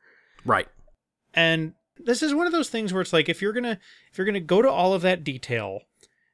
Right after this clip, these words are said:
Speaker 2: and you derive enjoyment out of it,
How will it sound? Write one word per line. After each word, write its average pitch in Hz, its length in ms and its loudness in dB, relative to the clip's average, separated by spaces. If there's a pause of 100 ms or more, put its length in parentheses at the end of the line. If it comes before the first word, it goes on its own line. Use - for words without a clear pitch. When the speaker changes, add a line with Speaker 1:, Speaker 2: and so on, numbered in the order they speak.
(760)
Speaker 2:
and 180 160 0
you 170 80 0
derive 160 340 2
enjoyment 190 520 4
out 127 160 0
of 113 100 -6
it, 113 200 -4